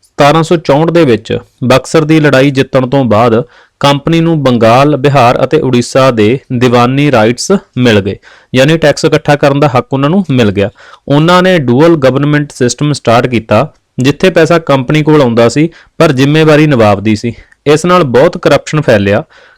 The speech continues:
ਕੰਪਨੀ ਦੇ ਅਧਿਕਾਰੀ ਪ੍ਰਾਈਵੇਟ ਵਪਾਰ ਕਰਕੇ ਅਮੀਰ ਹੋ ਰਹੇ ਸਨ, ਪਰ ਕੰਪਨੀ ਖੁਦ ਘਾਟੇ ਵਿੱਚ ਚੱਲ ਰਹੀ ਸੀ। ਹੈਰਾਨੀ ਦੀ ਗੱਲ ਇਹ ਹੋਈ ਕਿ ਸਤਾਰਾਂ ਸੌ ਬਹੱਤਰ ਵਿੱਚ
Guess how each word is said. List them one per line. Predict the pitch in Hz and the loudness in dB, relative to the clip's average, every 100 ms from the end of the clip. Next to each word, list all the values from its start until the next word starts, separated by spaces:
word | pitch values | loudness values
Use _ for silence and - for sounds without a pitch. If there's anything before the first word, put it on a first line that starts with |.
| - | -4
ਕੰਪਨੀ | 151 151 175 | -2 0 0
ਦੇ | 180 185 | 2 2
ਅਧਿਕਾਰੀ | 175 190 165 117 139 - - | 0 2 2 2 -2 -6 -4
ਪ੍ਰਾਈਵੇਟ | 147 147 151 160 156 | 0 2 2 2 2
ਵਪਾਰ | 151 143 135 139 | 2 2 2 2
ਕਰਕੇ | 139 - 156 | 0 0 -2
ਅਮੀਰ | 123 117 120 | 0 0 0
ਹੋ | 135 135 | 0 0
ਰਹੇ | 139 139 | 0 0
ਸਨ, | 156 165 - - - | -2 -4 -10 -14 -4
ਪਰ | 156 | -2
ਕੰਪਨੀ | 160 156 147 165 | 0 -2 -2 -2
ਖੁਦ | 165 165 170 | 0 0 0
ਘਾਟੇ | 170 - 139 | 0 0 0
ਵਿੱਚ | 139 - 240 233 _ _ | 0 2 0 0 _ _
ਚੱਲ | - 120 101 | 0 0 0
ਰਹੀ | 98 107 | -2 -4
ਸੀ। | 110 117 - - - - | -4 -8 -10 -20 -20 -4
ਹੈਰਾਨੀ | 123 127 139 175 | 0 2 2 2
ਦੀ | 180 180 | 2 2
ਗੱਲ | 185 | 2
ਇਹ | 143 160 170 | 2 2 2
ਹੋਈ | 123 113 165 - | 0 0 -2 -2
ਕਿ | 196 | -2
ਸਤਾਰਾਂ | 185 - 156 170 | -2 0 0 0
ਸੌ | 160 | 0
ਬਹੱਤਰ | 175 170 180 - 143 | 0 0 0 0 0
ਵਿੱਚ | 123 120 120 | 0 0 0